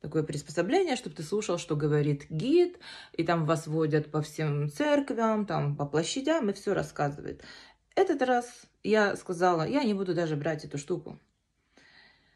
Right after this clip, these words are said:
И я, где была возможность, уходила просто из группы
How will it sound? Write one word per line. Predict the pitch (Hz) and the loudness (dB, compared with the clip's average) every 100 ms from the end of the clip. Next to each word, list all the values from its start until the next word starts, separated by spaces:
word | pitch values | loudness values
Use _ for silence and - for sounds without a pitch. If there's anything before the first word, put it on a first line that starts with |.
| _ _ - _ _ _ _ _ | _ _ -20 _ _ _ _ _
И | 247 | 0
я, | 254 392 403 - _ | 6 6 4 -12 _
где | 202 196 208 226 | -4 0 6 6
была | 190 208 202 | 6 6 6
возможность, | 202 185 185 170 165 156 - _ _ | 4 4 0 0 -6 -8 -18 _ _
уходила | - 240 202 202 180 | 4 6 8 6 6
просто | 185 175 - 180 | 4 -2 2 2
из | 170 165 | 2 0
группы | 180 175 156 151 156 | 0 0 0 -2 -2